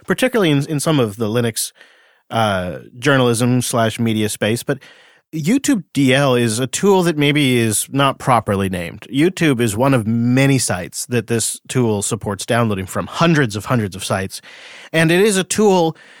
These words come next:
that this podcast uses to give voice to open source developers to tens of thousands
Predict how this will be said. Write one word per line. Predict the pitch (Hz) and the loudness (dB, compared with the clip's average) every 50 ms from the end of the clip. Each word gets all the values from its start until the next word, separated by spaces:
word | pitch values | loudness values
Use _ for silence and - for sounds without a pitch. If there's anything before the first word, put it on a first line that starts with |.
| _ | _
that | - 127 127 151 143 - 127 | -2 2 2 2 2 0 -2
this | 120 117 139 170 180 - - - | -4 0 2 2 2 0 -4 -4
podcast | - 170 170 180 185 156 - 139 117 113 117 117 - - - 135 | 0 2 2 2 2 0 0 0 2 2 2 0 -2 -6 -6 -4
uses | 120 120 139 170 196 170 123 120 104 98 101 107 - - | -2 0 2 2 2 2 2 0 0 0 -2 -4 -2 -2
to | 139 120 | -2 0
give | 117 139 131 117 | 2 2 0 0
voice | 104 104 135 165 165 123 113 - | 0 0 2 2 2 2 0 -2
to | - 127 | -2 0
open | 127 143 143 - 143 131 | 0 0 2 0 -2 -2
source | - 139 127 117 | 0 0 0 0
developers | - 123 110 135 147 147 135 - 123 113 110 - | -2 0 2 2 2 2 2 0 -2 -2 -2 -2
to | - - 131 | -2 -4 -4
tens | - - - 160 156 165 165 156 151 139 | -4 -2 0 2 2 4 4 2 2 0
of | 147 127 | -2 -2
thousands | - - 139 127 131 143 139 135 120 113 113 101 98 98 104 113 - - | -2 0 0 2 4 2 2 0 0 -2 -2 -2 -4 -4 -6 -6 -8 -10